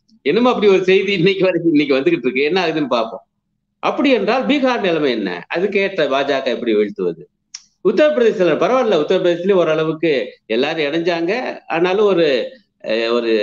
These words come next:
சின்ன இழையில தான், சின்ன நூல் இழையில தான் அவன் பிடி போயிடுச்சு, மீண்டும் அவங்க ஆட்சி வந்துடுச்சு.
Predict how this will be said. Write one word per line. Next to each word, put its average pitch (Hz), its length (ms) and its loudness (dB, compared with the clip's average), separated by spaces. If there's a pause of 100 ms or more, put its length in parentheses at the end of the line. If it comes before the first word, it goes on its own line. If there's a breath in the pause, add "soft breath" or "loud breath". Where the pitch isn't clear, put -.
(300)
சின்ன 196 220 0 (100)
இழையில 160 520 0
தான், 165 240 -2 (240)
சின்ன 156 240 -2
நூல் 170 280 2
இழையில 156 480 0
தான் 175 140 0
அவன் 139 240 0 (100)
பிடி 127 220 -4
போயிடுச்சு, 120 420 -2
மீண்டும் 123 280 0
அவங்க 110 180 -4
ஆட்சி 104 260 -8
வந்துடுச்சு. 90 420 -14